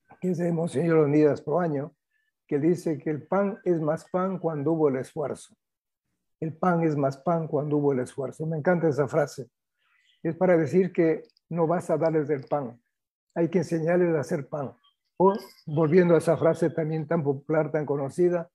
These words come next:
no hay que darles el pescado, sino enseñar a pescar. Yo creo que eso es importante para que los niños, los jóvenes,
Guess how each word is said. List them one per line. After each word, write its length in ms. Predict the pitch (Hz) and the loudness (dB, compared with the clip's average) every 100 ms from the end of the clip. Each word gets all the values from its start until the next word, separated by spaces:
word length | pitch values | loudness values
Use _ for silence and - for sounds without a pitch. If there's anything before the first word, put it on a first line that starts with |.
| _ _ _ | _ _ _
no 140 | - 160 | -4 -2
hay 80 | 156 | 0
que 100 | 165 | 2
darles 260 | 165 160 | 2 2
el 140 | 151 117 | 0 -2
pescado, 520 | 151 - 165 151 143 | -6 -2 0 0 -2
sino 220 | 147 151 | -4 -4
enseñar 360 | 143 123 151 147 | -4 -2 0 0
a 140 | 123 | -4
pescar. 420 | 120 - 110 113 _ _ _ _ _ - | -8 -10 -10 -10 _ _ _ _ _ -4
Yo 80 | |
creo 240 | 131 170 160 | 2 4 4
que 80 | 160 | 2
eso 140 | 165 | 2
es 100 | 151 | 0
importante 600 | 147 139 123 160 151 151 | 0 -2 -2 -2 0 -2
para 260 | 139 139 120 | -2 -4 -4
que 80 | 131 | -4
los 160 | 131 | -4
niños, 260 | 147 156 139 | -2 -2 -2
los 200 | 131 - | -2 -2
jóvenes, 580 | 156 147 139 139 - | 0 0 -2 -6 -10